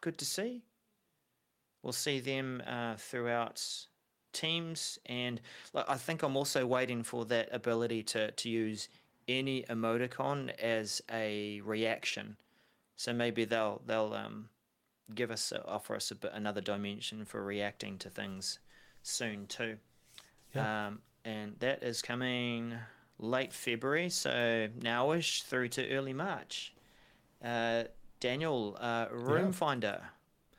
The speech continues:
Speaker 2: Room Finder for Outlook Mobile M C triple three nine four four. This is rolling out mid-March and expected to be completed by late May.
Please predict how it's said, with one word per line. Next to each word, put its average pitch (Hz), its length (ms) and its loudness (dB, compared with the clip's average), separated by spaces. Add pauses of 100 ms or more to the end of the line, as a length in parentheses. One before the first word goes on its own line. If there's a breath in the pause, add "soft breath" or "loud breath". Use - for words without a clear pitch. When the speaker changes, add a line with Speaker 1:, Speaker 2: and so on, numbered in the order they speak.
(380 loud breath)
Speaker 2:
Room 190 340 10
Finder 190 360 8
for - 240 2
Outlook 151 400 6
Mobile 131 640 6
M 190 260 6
C 139 300 8
triple 135 300 0
three 127 320 4
nine 117 260 2
four 101 220 -6
four. 127 560 0 (360 soft breath)
This 160 200 8
is 123 160 6
rolling 135 320 8
out 127 240 6
mid-March 131 680 8
and 127 100 -6
expected 123 680 -4
to 117 80 -2
be 107 140 -2
completed 107 520 -6
by 87 200 -8 (100)
late 101 480 -6 (520 soft breath)
May. 113 640 4